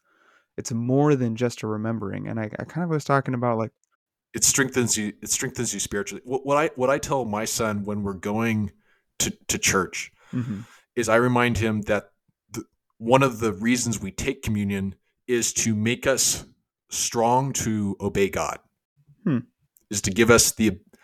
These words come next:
Speaker 2: the, just like food on an everyday basis gives us the strength and energy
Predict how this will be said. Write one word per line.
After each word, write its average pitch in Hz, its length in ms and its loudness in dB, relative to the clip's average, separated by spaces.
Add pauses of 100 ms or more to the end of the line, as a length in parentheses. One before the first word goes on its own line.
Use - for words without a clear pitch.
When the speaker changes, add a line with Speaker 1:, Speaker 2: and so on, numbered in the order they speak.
(360)
Speaker 2:
the, 98 460 0 (640)
just 123 220 4
like 120 200 6
food 135 520 4 (1200)
on 110 120 4
an 107 80 2
everyday 110 320 2
basis 123 460 0
gives 110 220 -4
us 113 260 -2
the 104 300 -6
strength 127 300 -2
and 110 100 -2
energy 113 580 0